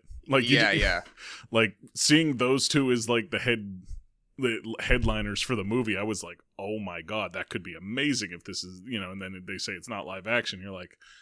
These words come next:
Speaker 1: just deflated. <laughs> Just, you know what I mean? Like, so I'm, my disappointment from that is still lingering.
Speaker 2: Yeah,
Speaker 1: Um,
Speaker 2: 'cause I, I think especially with me, with Oscar Isaac, if you, not, not even in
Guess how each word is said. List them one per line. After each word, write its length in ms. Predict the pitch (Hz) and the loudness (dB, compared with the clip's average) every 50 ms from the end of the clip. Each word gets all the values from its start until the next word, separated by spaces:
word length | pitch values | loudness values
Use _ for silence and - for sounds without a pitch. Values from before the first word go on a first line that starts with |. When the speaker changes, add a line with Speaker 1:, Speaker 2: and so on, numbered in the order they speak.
| - - - - - - - _ _ _ _ _ _ _ _ _ _ _ _ _ _ _ - | -20 -20 -20 -20 -20 -20 -20 _ _ _ _ _ _ _ _ _ _ _ _ _ _ _ -8
Speaker 1:
just 200 | - 127 - - | -2 -2 -2 0
deflated. 640 | - 123 - - 127 123 120 120 117 123 123 113 113 101 - - - - | -2 -4 -2 0 0 2 2 2 4 2 0 0 0 0 0 2 2 0
<laughs> 220 | - - - - | -2 -2 -6 -8
Just, 280 | 117 107 107 - - - | -8 -6 -4 -2 -2 0
you 200 | 135 - 127 123 | 0 0 0 0
know 60 | 123 | 0
what 40 | 120 | 0
I 40 | 117 | 0
mean? 100 | 117 113 | -2 0
Like, 180 | 113 110 - | -2 -2 0
so 300 | - - 135 120 117 113 - | 2 4 4 4 2 0 -2
I'm, 280 | - 117 120 113 101 - _ - - - - - - - _ - | -4 -4 -4 -4 -6 -8 _ -6 -6 -6 -6 -8 -12 -16 _ -6
my 100 | 117 113 | -6 -6
disappointment 800 | 113 104 147 143 - 160 - - - 135 139 - 147 139 - - | -2 0 2 4 4 2 2 0 -2 -2 -2 -2 -4 -8 -6 -4
from 220 | - 135 110 110 | -6 -4 -4 -2
that 220 | 107 104 113 - - | -2 -2 -2 -2 -2
is 120 | 104 - | 0 0
still 300 | - - - 113 101 107 | 0 0 0 -2 -4 -4
lingering. 600 | 98 92 95 101 104 107 113 123 131 147 165 160 - - - - - - - _ _ _ _ _ _ _ _ - 120 | -6 -8 -6 -6 -6 -4 -4 -4 -4 -4 -6 -8 -10 -16 -18 -20 -20 -20 -20 _ _ _ _ _ _ _ _ -2 2
Speaker 2:
Yeah, 220 | 110 101 98 98 | 2 4 4 4
Speaker 1:
Um, 160 | 98 101 95 - | 2 0 0 0
Speaker 2:
'cause 240 | 151 143 127 - - | 0 0 0 -2 -2
I, 120 | 147 147 - | -2 0 0
I 80 | 143 143 | 0 0
think 140 | 160 139 | 0 -2
especially 400 | 147 - - 151 151 147 - 160 | -2 -2 0 -2 -2 0 0 -2
with 240 | 143 131 120 - - | -2 -2 -4 -6 -6
me, 180 | 120 117 117 113 | -4 -4 -4 -4
with 160 | 107 98 - - | -6 -8 -8 -6
Oscar 420 | 107 110 107 - - 104 95 - - | -4 -4 -4 -4 -6 -6 -6 -4 -2
Isaac, 480 | 95 101 104 101 113 113 110 - - - | -2 -2 -2 -2 -4 -6 -6 -6 -12 -10
if 240 | 107 101 - - | -10 -10 -10 -10
you, 360 | - 104 104 104 107 101 101 101 _ _ _ _ _ _ _ _ _ _ _ _ _ _ - | -10 -6 -6 -4 -4 -6 -8 -10 _ _ _ _ _ _ _ _ _ _ _ _ _ _ -4
not, 240 | 156 151 160 160 165 | 0 2 2 2 4
not 200 | 156 160 175 202 | 4 4 6 6
even 240 | 190 160 165 147 135 | 4 4 2 0 0
in 160 | 120 110 | 0 -2